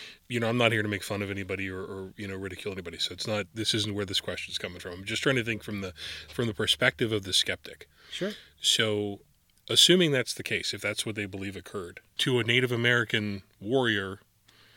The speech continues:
Speaker 1: presumably from a hundred, hundred fifty years ago or more,
Speaker 2: Yeah.
Speaker 1: how would they know that slashing a tire would, you know what I mean?
Speaker 2: <laughs> That's,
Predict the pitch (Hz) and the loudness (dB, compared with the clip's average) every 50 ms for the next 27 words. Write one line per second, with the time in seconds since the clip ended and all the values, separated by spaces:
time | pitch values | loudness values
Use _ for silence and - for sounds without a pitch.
0 | - - _ _ - - 113 107 113 113 113 110 107 101 101 104 104 101 98 - | -20 -20 _ _ -2 0 2 4 4 4 2 2 0 0 0 0 2 2 0 -2
1 | - 104 98 98 98 98 90 104 107 107 107 101 95 90 87 - _ - 107 107 | -2 -4 -4 -4 -4 -4 -4 -4 -4 -2 -2 -4 -6 -8 -12 -16 _ -6 -4 -4
2 | 104 98 - - 104 - - 104 98 98 101 95 98 98 92 95 95 95 92 92 | -4 -4 -6 -8 -8 -8 -8 -8 -6 -4 -4 -4 -4 -4 -4 -2 -2 -2 -4 -4
3 | 92 98 101 98 95 95 - - - - - 127 131 135 127 - - - - - | -6 -4 -4 -4 -4 -6 -8 -14 -12 -8 -4 -2 -2 -2 -2 -4 -6 -14 -20 -8
4 | - - - 120 120 123 113 120 113 113 113 110 107 104 95 - _ _ _ _ | -4 0 0 2 2 2 2 2 4 4 2 2 2 -2 -4 -8 _ _ _ _
5 | _ _ - - - 127 117 113 - - 113 107 98 - - - 113 110 107 107 | _ _ 4 4 6 6 4 4 4 2 0 -2 -6 -6 -2 2 2 4 4 2
6 | 98 95 92 95 95 92 90 87 - - - _ _ _ _ _ _ _ _ _ | 0 -4 -6 -6 -8 -8 -8 -10 -14 -20 -20 _ _ _ _ _ _ _ _ _
7 | _ _ _ _ _ _ _ _ _ - 110 110 110 107 107 104 104 107 110 104 | _ _ _ _ _ _ _ _ _ -4 -2 0 2 2 2 0 0 0 0 -2
8 | 101 98 101 95 - - - 165 160 - - - | -2 -4 -4 -6 -8 -4 0 0 0 0 -2 -6